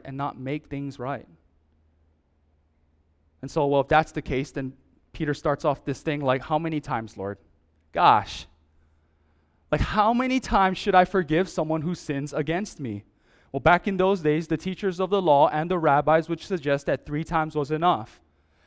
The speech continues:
After three times, that's it. You can hold a grudge against them. Kinda weird. Now, I don't know what you were able to do up until that point,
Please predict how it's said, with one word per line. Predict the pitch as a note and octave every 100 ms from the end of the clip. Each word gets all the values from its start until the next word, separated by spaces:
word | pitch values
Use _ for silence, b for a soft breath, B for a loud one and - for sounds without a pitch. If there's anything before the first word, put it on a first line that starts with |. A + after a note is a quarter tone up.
| _
After | - D#3+ G3+
three | F#3+ A3
times, | A3 A#3 A3+ B3+ - _ _ _
that's | A2 C#3 -
it. | D3+ A2 - _ _ _ _
You | - C#3
can | F3
hold | D3 F3
a | E3
grudge | D3 C#3 C3+
against | B2+ B2 -
them. | G#2+ G#2+ - _ _ _ _ _ _ _
Kinda | - F3
weird. | C#3 C#3+ A#2 A#2+ - _ _ _ _ _ _ _ -
Now, | D#3 -
I | C#3+
don't | F3
know | G3
what | F#3+ F#3+
you | F3+
were | F3
able | F3+ F#3 F#3
to | F#3+ F3
do | D#3+ G3
up | E3+ E3+
until | F#3+ - F#3+
that | F3 D3
point, | - F3+ A3